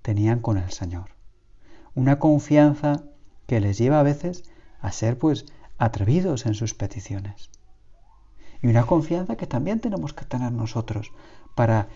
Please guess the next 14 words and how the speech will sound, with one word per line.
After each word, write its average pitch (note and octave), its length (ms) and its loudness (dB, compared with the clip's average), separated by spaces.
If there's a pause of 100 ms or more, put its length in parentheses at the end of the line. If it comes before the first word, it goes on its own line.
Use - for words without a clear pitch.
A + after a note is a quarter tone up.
(100)
ser C3+ 220 -2
atrevidos G3+ 520 0
con A#2 180 0
el G#2 120 0
Señor, G#2 460 -6 (460)
para G2 180 0
no B2 140 0
tener F3+ 300 -2
miedo, B2 440 -2 (320)
para G2+ 180 -2
no D3 140 2
presentarnos C#3+ 800 0 (240)
ante A#2+ 580 0
Él B2 260 0